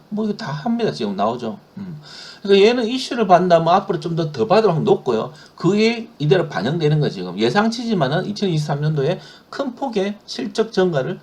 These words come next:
기대하고 있는 중이에요, 지금. 맞죠? 음. 요런 상황이다 보니까 좀 더 가져가도 되고요. 지금 돌파 잘 나오고 눌리고 나서 다시 또 올라가려는 추세를 만들어 가고 있습니다. 이런 종목 차라리 비중을 태우거나 점점 분할 매수를 해서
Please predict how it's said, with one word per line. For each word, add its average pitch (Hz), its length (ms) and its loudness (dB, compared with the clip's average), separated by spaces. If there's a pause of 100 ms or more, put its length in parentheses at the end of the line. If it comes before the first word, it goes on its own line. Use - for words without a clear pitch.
(140)
기대하고 190 380 2
있는 117 160 -4
중이에요, 98 460 -4
지금. 90 240 -10 (460)
맞죠? 226 280 -10 (160)
음. 180 240 -6 (380)
요런 233 220 6
상황이다 170 440 0
보니까 147 560 0 (280)
좀 247 260 4
더 262 140 0
가져가도 165 440 2
되고요. 143 480 0 (240)
지금 185 200 -2
돌파 180 300 4
잘 160 220 2
나오고 139 300 6
눌리고 127 440 2
나서 160 380 0
다시 165 380 -2
또 110 100 -4
올라가려는 127 640 2
추세를 - 340 -6
만들어 - 320 -4
가고 104 240 -6
있습니다. 110 420 -8 (300)
이런 220 320 0
종목 214 220 4
차라리 147 360 -2
비중을 151 420 -2
태우거나 143 520 -2 (300)
점점 131 420 2
분할 196 260 4
매수를 98 300 -4
해서 95 260 -10